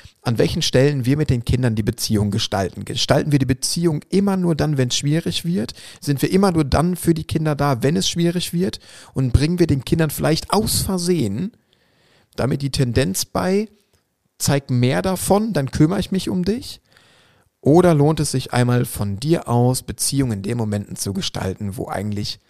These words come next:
alles okay ist? Zur paradoxen Intervention, zur Klärung, zur Gewinnung eines besseren Gefühls, zum besser einschätzen können. So,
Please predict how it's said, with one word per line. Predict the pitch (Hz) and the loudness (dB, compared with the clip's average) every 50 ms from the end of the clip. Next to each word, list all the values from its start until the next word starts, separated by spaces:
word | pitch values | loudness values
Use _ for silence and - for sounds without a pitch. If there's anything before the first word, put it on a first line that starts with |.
| _ _ _ _ | _ _ _ _
alles | _ - 107 135 135 - | _ -2 0 0 0 -2
okay | - - - - - | -4 -6 -2 -2 -2
ist? | - - - - - - - - _ _ _ _ _ _ _ _ _ _ | -2 -2 -8 -12 -12 -12 -14 -16 _ _ _ _ _ _ _ _ _ _
Zur | - 165 160 165 | 2 2 2 4
paradoxen | - 147 139 131 135 123 127 - - 123 | 4 2 4 4 6 4 4 2 2 -2
Intervention, | 117 113 123 101 107 104 104 - 107 101 98 98 107 - - - - - _ _ _ _ | 0 2 2 2 2 0 0 -2 -2 -2 -2 -2 -4 -6 -10 -18 -20 -20 _ _ _ _
zur | - - 156 160 | -2 -2 -2 -2
Klärung, | - - 117 113 117 117 107 107 107 104 104 - - - - - _ | 0 2 4 4 4 4 4 2 0 0 -4 -8 -16 -20 -20 -20 _
zur | - - 139 120 | -4 -4 -2 -2
Gewinnung | 120 110 107 127 156 170 170 156 147 | -2 -2 4 4 4 4 4 0 0
eines | - 101 104 107 - | -2 -2 -2 -2 -2
besseren | - 139 143 - - 131 127 123 | -2 -2 -2 -2 -2 -2 -2 -2
Gefühls, | 113 101 - - 98 98 101 101 - - | -2 -4 -6 -4 -2 -2 -2 -4 -6 -8
zum | - - - 143 127 | -6 -6 -6 -4 -2
besser | 117 120 - - 131 - | -2 0 0 0 -2 -2
einschätzen | - 98 90 - - - - - - - - | -2 -4 -4 -4 -6 -6 -4 -4 -6 -6 -6
können. | - 95 - - - - _ _ _ _ _ _ _ _ _ _ | -6 -6 -6 -6 -10 -14 _ _ _ _ _ _ _ _ _ _
So, | - 113 98 - | 0 0 2 0